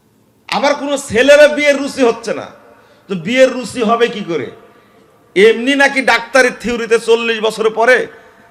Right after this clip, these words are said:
আর মহিলাদের বিয়ে করার ইচ্ছা থাকে না? আপনি বলেন, এবার বিশ্লেষণ করছি কথাটা।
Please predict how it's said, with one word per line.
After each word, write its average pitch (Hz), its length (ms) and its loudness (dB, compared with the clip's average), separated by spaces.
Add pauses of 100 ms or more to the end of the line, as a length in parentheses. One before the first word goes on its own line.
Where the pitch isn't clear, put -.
(140)
আর 202 200 -2
মহিলাদের 202 560 -2
বিয়ে 196 280 -4
করার 190 280 -4
ইচ্ছা - 260 -8
থাকে 127 260 -12
না? 90 100 -16 (2250)
আপনি 135 240 -14
বলেন, 160 360 -4
এবার 160 180 -8
বিশ্লেষণ 190 540 -10
করছি 190 380 -12
কথাটা। 151 500 -8